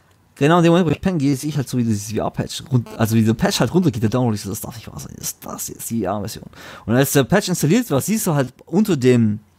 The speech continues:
unter dem Spiele-Icon im PlayStation vier-Menü siehst du halt dieses kleine V-R-Icon aufploppen, so kompatibel, so, oh mein Gott. Festplatte in die andere P S vier reingemacht, Wipeout in die andere P S vier reingemacht.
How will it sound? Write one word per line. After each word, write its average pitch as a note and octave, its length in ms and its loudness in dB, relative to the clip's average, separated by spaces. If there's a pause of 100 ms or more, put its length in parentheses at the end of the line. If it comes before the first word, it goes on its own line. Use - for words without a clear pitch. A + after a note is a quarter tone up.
(380)
unter E3+ 180 4
dem C#3 100 4
Spiele-Icon B2 680 4
im G#2+ 80 2
PlayStation C3 420 0
vier-Menü A#2 380 4
siehst D3+ 200 -4
du B2 60 0
halt G#2+ 160 2
dieses G#2 220 -4
kleine F3 360 -2
V-R-Icon - 680 -4
aufploppen, - 440 -8
so - 160 -12
kompatibel, - 580 -6
so, - 220 -14
oh C3 240 -2
mein A2 380 -8
Gott. - 260 -8 (380)
Festplatte D3+ 500 2
in B2+ 60 6
die B2+ 100 6
andere B2+ 160 2
P - 140 2
S A#2+ 80 2
vier G#3 160 4
reingemacht, D#3+ 400 2
Wipeout F#3+ 400 0
in E3+ 60 -6
die D#3+ 60 -4
andere D#3 220 -2
P D#3+ 120 0
S D3+ 80 0
vier D#3 180 0
reingemacht. C3+ 400 0